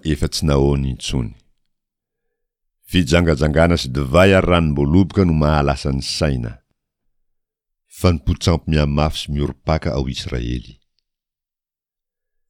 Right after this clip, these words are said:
Ny oloko dia mila saina amin'ny tapakazony, ary ny tehiny no manambara aminy. Fa ny fanahy mpijangadjangana no nampania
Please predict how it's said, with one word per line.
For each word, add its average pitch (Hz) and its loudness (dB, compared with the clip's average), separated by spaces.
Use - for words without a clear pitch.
Ny 78 2
oloko 95 4
dia 82 4
mila 87 4
saina 87 2
amin'ny 85 0
tapakazony, 78 0
ary 92 4
ny 85 0
tehiny 101 4
no 95 4
manambara 78 2
aminy. 67 -4
Fa 98 2
ny 82 0
fanahy 87 4
mpijangadjangana 78 2
no 95 4
nampania 90 2